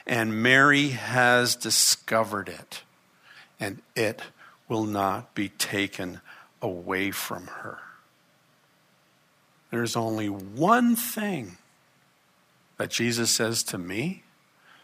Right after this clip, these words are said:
says to you, says to the world. You may be watching this or listening to this, and you're not even a follower of Jesus. You're just checking us out.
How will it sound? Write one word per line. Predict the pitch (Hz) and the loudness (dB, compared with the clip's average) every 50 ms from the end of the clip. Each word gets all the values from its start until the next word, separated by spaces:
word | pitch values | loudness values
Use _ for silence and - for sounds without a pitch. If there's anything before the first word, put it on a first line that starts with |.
| _ _ _ _ | _ _ _ _
says | - - - - - 127 117 113 113 - | -6 -4 -2 0 0 0 0 0 0 -2
to | - - - | -4 -6 -8
you, | 80 - - 110 139 165 170 175 175 165 165 - _ _ _ _ _ _ _ - - - - _ _ - | -8 -10 -8 -4 -2 -2 -2 -4 -6 -8 -12 -16 _ _ _ _ _ _ _ -20 -20 -20 -20 _ _ -8
says | - - - 120 117 113 - | -4 -4 -2 -2 -2 -4 -4
to | - - 117 | -4 -4 -4
the | 101 101 95 95 95 120 135 | -4 -4 -8 -14 -18 -18 -12
world. | - 190 208 196 180 151 120 - - - - - _ _ - - - - _ | -8 -6 -4 -4 -4 -6 -8 -10 -14 -18 -20 -20 _ _ -20 -20 -20 -20 _
You | - 151 185 | -6 0 2
may | 226 240 254 208 | 2 2 2 2
be | 165 170 147 | 2 0 0
watching | 131 117 120 127 131 143 - - 139 131 127 | 2 4 4 6 6 4 4 0 0 2 2
this | 131 123 - - | 2 0 0 -2
or | 117 101 | -2 -2
listening | 104 117 135 127 - 160 143 127 | -2 0 0 0 0 0 0 -2
to | 123 | -2
this, | 131 143 - - | -2 -2 -2 -2
and | 113 101 | -2 -4
you're | 107 110 | -4 -2
not | 113 139 165 165 | 0 0 2 2
even | 160 151 156 147 143 | 2 2 2 0 0
a | 131 117 | 0 -2
follower | - - - - 139 139 139 135 127 123 | -4 -6 -4 -2 0 0 2 2 2 2
of | 117 107 101 | 0 -2 -4
Jesus. | - - 110 113 123 117 110 101 90 | -6 -4 -2 -2 -2 -2 -2 -4 -8
You're | 92 90 92 | -10 -10 -8
just | 90 123 139 131 117 - - | -4 -2 -2 -2 -2 -4 -4
checking | - - - 139 127 120 - - 120 120 | -2 -2 0 0 -2 -2 -4 -6 -6 -6
us | 117 107 - - | -4 -4 -4 -4
out. | 113 104 107 104 | -6 -8 -14 -16